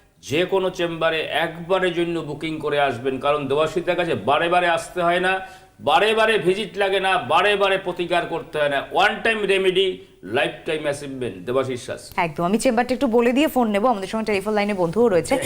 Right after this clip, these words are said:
Speaker 2: কুড়ি তারিখ আগামীকাল কিন্তু গড়িয়াহাটের চেম্বারে দাদাকে পাচ্ছেন। বাইশ তারিখ আসানসোল, পঁচিশ তারিখ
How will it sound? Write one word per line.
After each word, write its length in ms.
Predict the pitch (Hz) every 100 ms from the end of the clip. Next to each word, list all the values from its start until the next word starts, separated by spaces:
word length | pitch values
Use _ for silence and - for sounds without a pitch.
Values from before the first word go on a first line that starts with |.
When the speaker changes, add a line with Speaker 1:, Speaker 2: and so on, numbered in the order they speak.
| 240 226 -
Speaker 2:
কুড়ি 180 | 302 330
তারিখ 240 | 339 339
আগামীকাল 460 | 247 240 277 302 294
কিন্তু 240 | 302 302
গড়িয়াহাটের 540 | 214 202 254 269 269 269
চেম্বারে 360 | 262 233 226
দাদাকে 300 | 196 170 175
পাচ্ছেন। 440 | 202 180 - 254 269 - - -
বাইশ 240 | 233 262 269
তারিখ 240 | 302 311
আসানসোল, 540 | 247 214 262 262 277 285
পঁচিশ 380 | 254 208 220 208
তারিখ 220 | 202 196